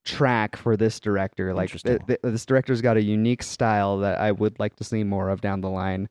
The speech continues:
Speaker 1: if, um, he comes up with more stories and
Speaker 2: Mm-hmm.
Speaker 1: creative ideas. Um, so, and to answer your overarching question about what I think a masterpiece is,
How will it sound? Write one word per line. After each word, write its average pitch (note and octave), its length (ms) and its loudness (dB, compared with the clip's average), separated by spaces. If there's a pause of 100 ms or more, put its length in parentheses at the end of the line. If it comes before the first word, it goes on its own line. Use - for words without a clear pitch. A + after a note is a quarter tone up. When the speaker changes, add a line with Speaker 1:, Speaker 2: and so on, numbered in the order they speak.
(340)
Speaker 1:
if, A2 180 -2
um, F#2+ 460 0
he A#2 80 -4
comes G#2 240 -2
up G2 120 -2
with G#2 120 -2
more G2 160 0
stories G2 400 0
and F#2+ 260 -2 (240)
Speaker 2:
Mm-hmm. G#2 60 -4
Speaker 1:
creative G2+ 260 0
ideas. G2 640 -2 (480)
Um, A2+ 340 0 (920)
so, A#2 640 6 (300)
and C#3+ 260 2 (220)
to D#3+ 100 2
answer C#3 280 2
your A#2 360 6
overarching B2 1080 4
question A2+ 540 0
about G#2 260 2
what A#2+ 160 2
I A2+ 100 2
think A#2+ 200 -4
a A2+ 40 2
masterpiece A2+ 640 -2
is, G#2 400 0